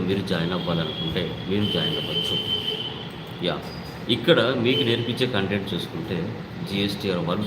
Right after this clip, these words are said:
ఫైలింగ్, జిఎస్టీఆర్ త్రీ బీ ఫైలింగ్, ఈవే బిల్ అంటే ఏంటి, ఈ ఇన్వాయిస్ అంటే ఏంటి, ఓకే. So తర్వాత మనకి చూసుకున్నట్లయితే పేరోల్ మేనేజ్‌మెంట్ అంటే ఏంటి, డిఆర్ఎస్ అంటే ఏంటి, కాస్ట్ సెంటర్స్ అంటే ఏంటి, ఓకే,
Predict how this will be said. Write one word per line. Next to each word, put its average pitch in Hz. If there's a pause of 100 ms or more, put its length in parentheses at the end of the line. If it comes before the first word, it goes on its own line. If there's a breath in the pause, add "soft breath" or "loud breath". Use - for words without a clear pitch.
ఫైలింగ్, 90 (220)
జిఎస్టీఆర్ 92
త్రీ 101 (100)
బీ 113 (100)
ఫైలింగ్, 87 (500)
ఈవే 107 (100)
బిల్ 95
అంటే 87
ఏంటి, 85 (240)
ఈ 107 (100)
ఇన్వాయిస్ 95
అంటే 82 (120)
ఏంటి, 80 (600)
ఓకే. 123 (220)
So 120 (140)
తర్వాత 98 (120)
మనకి 92
చూసుకున్నట్లయితే 87 (600)
పేరోల్ 107
మేనేజ్‌మెంట్ 92
అంటే 85 (120)
ఏంటి, 78 (480)
డిఆర్ఎస్ 110
అంటే 87 (100)
ఏంటి, 80 (280)
కాస్ట్ 107
సెంటర్స్ 98
అంటే 85
ఏంటి, 78 (680)
ఓకే, 101